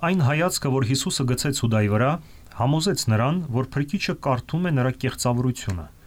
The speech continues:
նրան նենգ արհամարանքի արժանի բնավորությունը։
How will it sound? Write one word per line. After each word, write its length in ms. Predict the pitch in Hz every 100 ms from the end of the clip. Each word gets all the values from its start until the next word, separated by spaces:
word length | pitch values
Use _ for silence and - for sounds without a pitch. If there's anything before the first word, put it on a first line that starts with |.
| - -
նրան 380 | 107 123 131 131
նենգ 260 | 139 170 - - - - -
արհամարանքի 720 | 123 123 120 120 120 117 - 127
արժանի 400 | 117 113 113 117
բնավորությունը։ 720 | 107 104 104 98 - 87